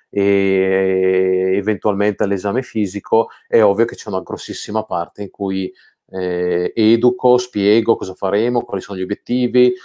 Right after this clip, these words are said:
ovviamente lo responsabilizzo su, sulle cose che, eh, su, sul, sul, sulla parte di trattamento in cui lui deve essere particolarmente partecipativo e chiaramente la scelta poi è sua, nel senso che chiarame-, al paziente dico chiaramente: "Se lei vuol venire a fare gli esercizi con me,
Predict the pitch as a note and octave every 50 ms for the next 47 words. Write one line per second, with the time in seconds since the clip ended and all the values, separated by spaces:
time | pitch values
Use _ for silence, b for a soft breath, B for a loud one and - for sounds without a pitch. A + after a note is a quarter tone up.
0 | B B B - A2+ G#2 A2+ G#2+ G#2+ G#2+ - - A2+ A2 G#2+ G2+ - _ _ _
1 | _ _ - G#2+ A#2+ B2 A#2+ B2 - - A2 - - A2+ G2 G#2 G2+ G#2+ G#2+ G2
2 | F#2+ G2 G2+ G#2 G2+ G#2 G2+ G2 G2 F2+ b b b b _ - - - G#2+ G2+
3 | G#2 G2+ G2+ G2+ F#2+ F#2+ F#2+ F#2+ F#2 F#2 F2+ - - B2+ A2+ G#2+ - - G#2+ G#2
4 | G2 F#2+ F#2+ - G2 F#2+ F#2 F#2 F#2+ F#2 F#2 - _ _ _ _ _ F#2 F#2+ F#2+
5 | F#2 F#2 F#2 - - - A2+ G#2 - - A#2+ A2 G#2 F2+ - - - - A#2 A2
6 | G#2+ G#2 G#2 F#2+ - - A#2 A2 - - A#2 A2+ A2+ - A#2 A#2 A#2 G#2 - -
7 | G#2 G2+ G#2 G2+ - - G#2+ F#2+ - G#2+ G2+ G#2+ A2 G#2 G#2 G2 G#2 G2+ F#2+ -
8 | - G2+ G2 - - G2 - - G#2 - G#2 G2 F#2+ G2 G2 G2 F#2+ - - G2+
9 | - G2+ F#2+ - - - - - - A2 - - B2 A#2+ G#2+ G#2+ A#2 C#3 D3 B
10 | B B B B B B A2+ - - G#2 G#2 G#2 F#2+ F2+ F2+ - - A2+ - -
11 | - F#2+ F#2+ F#2 - F#2+ - G2 G2 G#2+ G#2+ - - - A2 A#2 A#2+ F#2+ E2+ E2+
12 | D#2+ - - F#2 F2+ - - F#2 - G2 F#2 - - F#2+ F#2 F2+ F#2+ - - G2
13 | - - F#2+ - - - G#2 G#2 C3+ A#2 G2 F#2 - G2 - - G2 F#2+ G2 F#2+
14 | G2 G2+ G2+ F#2+ - F#2 - - G#2+ G2+ G2+ G2+ G2 G2 G2+ F#2+ G2+ G#2 G2+ G2
15 | - - G2 F#2+ F#2 G2+ - - G#2+ F#2+ - G2+ - - F#2 G2 A#2 D3 D#3 -